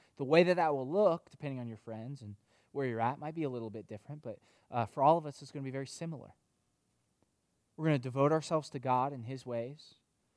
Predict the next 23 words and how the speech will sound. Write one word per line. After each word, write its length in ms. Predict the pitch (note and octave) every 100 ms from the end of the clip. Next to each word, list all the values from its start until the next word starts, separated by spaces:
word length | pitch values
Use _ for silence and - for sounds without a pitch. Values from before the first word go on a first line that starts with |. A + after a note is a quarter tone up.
| _ _
We're 100 | C#3+
gonna 160 | D3 A2+
love 400 | B2+ C#3 D3+ C#3+
and 120 | B2
serve 400 | - C#3 C#3 -
people 320 | C#3 C#3 C3
well, 380 | A#2 A2+ B2 D3 _ _ _ _ _
and 100 | C3
we're 60 | C#3
gonna 100 | C3+
help 260 | D3 E3
other 200 | D#3+ C#3+
people 280 | C3+ D3+ C#3
follow 300 | - C3 B2+
Jesus 320 | A#2+ D3 C3
and 100 | G2+
see 160 | - B2+
what 120 | A#2
it 40 | A#2
means 240 | C#3 -
to 80 | _
follow 240 | F#2+ F#2
Jesus. 600 | F2+ - - _ _ _